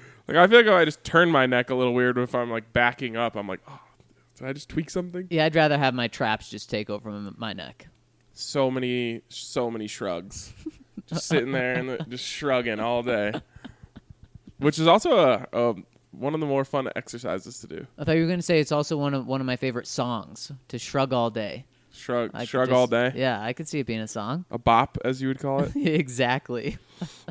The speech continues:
Speaker 1: Uh, moving on here. So wait, so we're on, so it's Team No Neck.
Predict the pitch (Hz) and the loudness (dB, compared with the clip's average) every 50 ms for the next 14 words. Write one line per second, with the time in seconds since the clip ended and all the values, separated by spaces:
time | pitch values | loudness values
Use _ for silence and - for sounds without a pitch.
0 | - - - 151 151 147 143 143 139 135 - - _ _ - 147 175 190 196 190 | -2 4 8 8 10 12 12 10 10 8 6 4 _ _ 2 8 8 10 10 10
1 | 180 160 151 143 143 147 156 139 135 135 143 160 151 143 147 - _ _ _ _ | 10 8 8 8 6 6 6 4 6 6 4 2 0 -4 -10 -20 _ _ _ _
2 | _ _ _ _ _ _ _ _ _ _ - - 165 151 131 110 - - - - | _ _ _ _ _ _ _ _ _ _ -4 2 4 4 4 2 0 -4 -12 -20
3 | - _ _ _ - - 156 143 143 147 156 160 160 151 - - - - 151 143 | -20 _ _ _ -4 0 2 4 6 6 8 8 8 6 4 2 0 2 2 2
4 | - - - 202 208 208 180 170 165 135 92 - - - - | 2 0 0 0 2 4 6 6 6 6 2 -2 -6 -12 -20